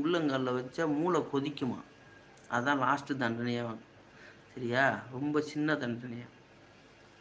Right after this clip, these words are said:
அதனால தர்கா வழிபாடை வச்சுக்கிட்டு தாயத்தை கட்டிட்டு நாங்கலாம் அங்க முன்னோர்கள் இதான் சொன்னாங்க, எங்க பெத்தவங்க இதான் சொன்னாங்க, எங்க சொந்த பந்தம் இதான் சொன்னாங்கன்னு நீங்க செஞ்சீங்கன்னா,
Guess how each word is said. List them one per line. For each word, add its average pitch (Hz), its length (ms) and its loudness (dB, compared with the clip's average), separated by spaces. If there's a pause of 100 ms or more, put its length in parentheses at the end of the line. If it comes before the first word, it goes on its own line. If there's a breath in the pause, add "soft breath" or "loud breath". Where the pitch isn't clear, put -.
(360)
அதனால 131 640 -2 (600 loud breath)
தர்கா 147 340 4
வழிபாடை 139 520 6
வச்சுக்கிட்டு 123 600 -2 (120)
தாயத்தை 139 360 2
கட்டிட்டு 123 360 -4
நாங்கலாம் 123 480 -2
அங்க 127 260 -4
முன்னோர்கள் 139 500 2
இதான் 127 240 -2
சொன்னாங்க, 123 320 -2
எங்க 123 160 -2
பெத்தவங்க 131 420 -2
இதான் 127 240 -4
சொன்னாங்க, 117 300 -4
எங்க 120 180 -4
சொந்த 127 200 -4
பந்தம் 139 280 -2
இதான் 127 240 -2
சொன்னாங்கன்னு 120 420 -2
நீங்க 113 160 -4
செஞ்சீங்கன்னா, 127 600 -2